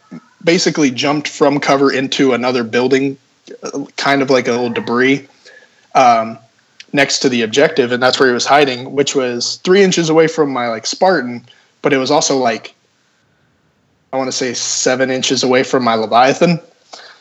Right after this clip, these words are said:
Speaker 1: So Leviathan is like, "Oh, I'm gonna come say hi too."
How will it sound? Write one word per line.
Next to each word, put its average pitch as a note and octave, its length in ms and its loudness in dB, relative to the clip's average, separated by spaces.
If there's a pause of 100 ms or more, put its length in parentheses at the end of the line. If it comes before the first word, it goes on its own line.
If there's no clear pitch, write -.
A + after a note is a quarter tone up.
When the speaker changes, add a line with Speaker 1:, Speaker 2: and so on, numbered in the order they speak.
(100)
Speaker 1:
So A#2+ 680 2 (520)
Leviathan C#3+ 720 2
is B2+ 220 -8
like, A#2+ 260 -6
"Oh, G3 220 -2
I'm F3+ 140 -4
gonna C3 200 -8
come A#2+ 200 -10
say A2+ 180 -6
hi A2+ 240 0
too." G#3 280 -4